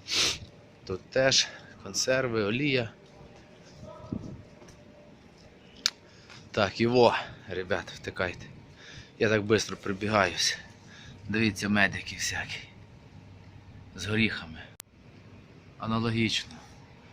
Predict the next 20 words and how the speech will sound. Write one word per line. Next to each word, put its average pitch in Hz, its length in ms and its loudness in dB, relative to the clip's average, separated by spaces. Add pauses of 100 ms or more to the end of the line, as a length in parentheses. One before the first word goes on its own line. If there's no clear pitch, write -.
(640)
Тут. 120 400 -2 (1160)
Тут. 120 260 -6 (1040)
І 120 240 2 (140)
це 107 140 -2
перше 123 440 6
у 104 40 0
нас 104 180 -2
було 110 280 2
вікно. 143 440 0 (880)
Таких - 420 0
вікон 120 340 2
тут 113 260 -2
є 117 140 4
троє. 123 580 2 (2000)
Батарея 104 420 2
трошки - 280 -6
мене 104 200 -4
сідає, 101 440 0
тут - 200 -14
кава. 104 380 0